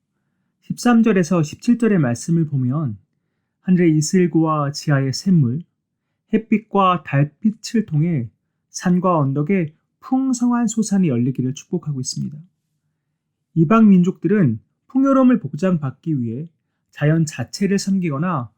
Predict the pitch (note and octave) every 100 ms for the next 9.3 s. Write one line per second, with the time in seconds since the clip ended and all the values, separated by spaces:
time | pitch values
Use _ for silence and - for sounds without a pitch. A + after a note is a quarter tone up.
0 | _ _ - F#3+ G#3 G#3 G3+ - C#3+ D3+
1 | F#3 F#3 D3 - A#3 A3+ A3 G#3 G3+ G3+
2 | - C#3 B2 - _ _ _ _ _ _
3 | _ _ _ _ - G#3 A3 F3+ A3+ A3
4 | E3 F3+ G#3+ G#3+ F3+ D#3 C#3+ C#3 B2+ A#2+
5 | A#2 A2+ _ _ _ _ _ _ - D3+
6 | - G#3+ G#3 G#3 F3 D#3+ G3 F#3 A#2 _
7 | _ _ A3 - - G#3+ G#3 G3+ E3+ F3
8 | F3+ - E3 D#3 - C#3+ E3+ E3 E3 A#2
9 | A2 A2